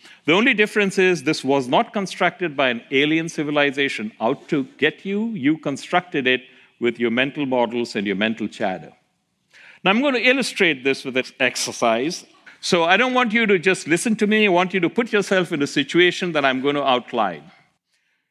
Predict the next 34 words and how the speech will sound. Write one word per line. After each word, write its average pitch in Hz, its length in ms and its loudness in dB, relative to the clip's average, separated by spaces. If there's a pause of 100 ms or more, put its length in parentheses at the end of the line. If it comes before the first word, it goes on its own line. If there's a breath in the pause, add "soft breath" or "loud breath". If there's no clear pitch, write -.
(160)
You're 208 240 4
going 196 420 2
towards 160 640 0
an 135 180 2
important 139 800 -2 (140)
appointment. 123 680 -2
You 117 120 2
have 160 140 2
an 156 80 -6
important 135 380 -2
appointment 143 600 -2
and 120 100 -2
you're 113 80 2
going 123 320 2
there. 113 320 2 (100)
You're 113 220 0
driving. 120 720 0 (1300 soft breath)
You 180 300 2
are 135 520 2
stuck - 500 -2 (120)
in 131 140 2
a 113 40 2
traffic 123 500 0
jam, 139 480 -2
not 135 220 2
a 120 80 -2
run-of-the-mill 139 500 0
traffic 120 400 -2
jam, 131 300 0
but 113 100 -6
a 95 60 -4
massive 117 480 -2
traffic 110 420 -2
jam. 123 440 -2